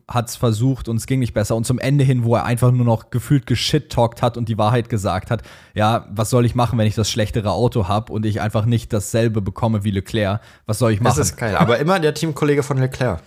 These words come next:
Speaker 1: Ja.
Speaker 2: Immer trifft's
Speaker 1: Naja, das
Speaker 2: Leclerc.
Speaker 1: ist halt so, weißt du, Leclerc ist halt Ferraris Wonderkid.
Speaker 2: Ja.
Speaker 1: Äh, das ist der Junge, den sie unbedingt zur W M kriegen wollen. Ähm, ob sie's hinkriegen, mal gucken. Ich hab so meine Zweifel daran, dass Leclerc wirklich, ähm,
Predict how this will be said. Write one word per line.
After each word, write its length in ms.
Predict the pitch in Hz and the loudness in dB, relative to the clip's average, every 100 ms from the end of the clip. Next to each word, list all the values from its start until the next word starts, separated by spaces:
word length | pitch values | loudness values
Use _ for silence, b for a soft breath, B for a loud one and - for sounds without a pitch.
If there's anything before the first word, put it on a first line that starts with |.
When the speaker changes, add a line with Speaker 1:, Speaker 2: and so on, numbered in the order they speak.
| - | -2
Speaker 1:
Ja. 200 | 113 113 | 2 4
Speaker 2:
Immer 120 | 127 | 4
trifft's 320 | - 123 - 127 | 0 -4 -2 2
Speaker 1:
Naja, 120 | 147 | 4
das 120 | 160 | 4
Speaker 2:
Leclerc. 160 | 98 80 | 2 0
Speaker 1:
ist 100 | 113 | 0
halt 160 | 151 | 0
so, 240 | 120 117 104 | 0 0 2
weißt 220 | 117 156 | 0 2
du, 80 | 139 | 2
Leclerc 340 | 123 - - | 2 2 2
ist 100 | - | 2
halt 340 | 131 120 120 - | 2 0 -2 -12
Ferraris 540 | - 123 110 120 120 | -2 2 4 4 2
Wonderkid. 680 | 107 120 123 104 87 110 - - | 2 2 2 2 0 -2 -4 -6
Speaker 2:
Ja. 280 | 101 98 | -2 -2
Speaker 1:
Äh, 40 | 92 | -2
das 180 | - 104 | -2 -2
ist 200 | 120 - | -2 -2
der 140 | 117 120 | 0 2
Junge, 240 | 120 127 | 4 2
den 160 | 113 113 | 2 2
sie 100 | 113 | 0
unbedingt 360 | 120 120 113 | 0 0 0
zur 160 | - 101 | -2 -2
W 60 | |
M 240 | - 123 117 | -2 -4 -6
kriegen 320 | - 104 95 | -6 -4 -2
wollen. 280 | 92 90 120 b b b b b _ | 0 0 -2 b b b b b _
Ähm, 300 | 95 95 98 - | -4 -2 -2 -4
ob 180 | 131 - | -4 -2
sie's 160 | 131 117 | -2 0
hinkriegen, 580 | 135 135 143 135 139 | 0 0 -2 0 -2
mal 100 | 107 | -2
gucken. 480 | 104 123 120 143 135 - | -2 -4 -4 -2 -4 -4
Ich 160 | 104 | -4
hab 100 | 113 | -2
so 100 | - | 0
meine 200 | 110 110 | 0 0
Zweifel 460 | - 104 110 123 117 | -2 0 0 0 0
daran, 300 | 101 101 110 | 0 0 0
dass 180 | 101 - | -2 -4
Leclerc 340 | 107 113 104 | -2 0 0
wirklich, 420 | 113 - 110 - - | 0 -2 -4 -4 -6
ähm, 420 | 104 104 101 92 | -4 -2 -2 -4